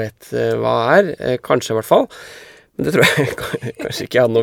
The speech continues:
veldig godt bilde av før vi, før jeg begynte med det. Så kanskje en av dere kan liksom bare hjelpe oss litt, gi oss en liten oversikt over hva,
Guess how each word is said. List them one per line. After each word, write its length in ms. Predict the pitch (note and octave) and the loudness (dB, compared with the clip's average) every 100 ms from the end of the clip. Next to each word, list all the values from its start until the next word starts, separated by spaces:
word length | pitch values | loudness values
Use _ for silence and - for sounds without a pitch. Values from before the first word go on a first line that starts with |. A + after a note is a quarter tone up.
| A#2+ | 2
veldig 140 | G#2+ | 2
godt 320 | A2 A2 - A#2+ | -2 -4 -4 -2
bilde 160 | G#2 | -2
av 180 | F#2+ G#2 | -4 -6
før 180 | - G#2+ | -6 -4
vi, 220 | G#2+ G#2+ A2 | -4 -6 -2
før 140 | A2 | -2
jeg 80 | A2 | -2
begynte 180 | G2+ - | -4 -8
med 80 | - | -10
det. 80 | |
Så 140 | - D3+ | -8 2
kanskje 500 | D#3 C#3 C#3+ C3 A2 | 4 6 6 6 4
en 80 | A#2+ | 4
av 60 | |
dere 120 | B2 A#2+ | 4 4
kan 100 | C3+ | 4
liksom 200 | B2+ B2+ | 4 6
bare 200 | B2 B2+ | 8 8
hjelpe 220 | A#2 A#2 | 4 0
oss 80 | G#2+ | 0
litt, 140 | A#2 | 0
gi 180 | A#2+ A#2+ | 2 0
oss 100 | A#2+ | 2
en 60 | B2+ | 0
liten 200 | A#2 A#2 | 2 0
oversikt 260 | G2+ G#2+ A#2 | 0 -4 2
over 260 | A#2 A2+ - - - - - _ _ _ _ - | 4 4 2 -20 -20 -20 -20 _ _ _ _ -2
hva, 180 | C3+ | 2